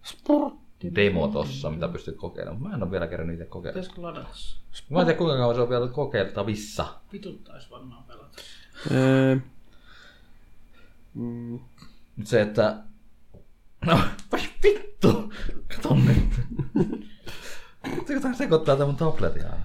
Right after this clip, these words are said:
Speaker 3: Sony on luvannut aktivoida PlayStation Storessa pelin demon, jonka se pitää jakelussa vain neljän päivän ajan.
Speaker 2: Se on jo mennyt ohitte, siis sitä ei pysty enää lataamaan.
Speaker 1: Oh, oh.
Speaker 3: Valitettavasti teidän
Speaker 1: Milloin se
Speaker 3: podcastin
Speaker 1: alkaa?
Speaker 3: kuuntelijoille.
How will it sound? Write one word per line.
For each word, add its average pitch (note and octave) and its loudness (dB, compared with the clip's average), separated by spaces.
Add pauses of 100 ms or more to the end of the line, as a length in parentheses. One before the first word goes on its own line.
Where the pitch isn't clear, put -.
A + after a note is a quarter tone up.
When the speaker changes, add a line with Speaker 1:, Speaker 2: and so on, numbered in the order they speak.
Speaker 3:
Sony E3+ 6
on E3+ 8
luvannut E3+ 6
aktivoida D3+ 0
PlayStation C#3 0
Storessa B2+ -2
pelin C3+ 2
demon, B2 0
jonka A#2 -2
se - -6
pitää A#2+ 2
jakelussa A#2+ 0
vain A#2+ 2
neljän B2+ 2
päivän - -4
ajan. G#2+ -2 (280)
Speaker 2:
Se A#2 2
on G#2+ 4
jo G2+ 2
mennyt G2+ -4
ohitte, F2+ -6
siis - -14
sitä E2 -4
ei D#2 -4
pysty - -14
enää F2+ -6
lataamaan. - -8 (240)
Speaker 1:
Oh, G3+ -12
oh. C#3+ -6 (600)
Speaker 3:
Valitettavasti C3 2
teidän A#2+ -2
Speaker 1:
Milloin A2+ 0
se G3 -4
Speaker 3:
podcastin D3+ -2
Speaker 1:
alkaa? - -6
Speaker 3:
kuuntelijoille. - -6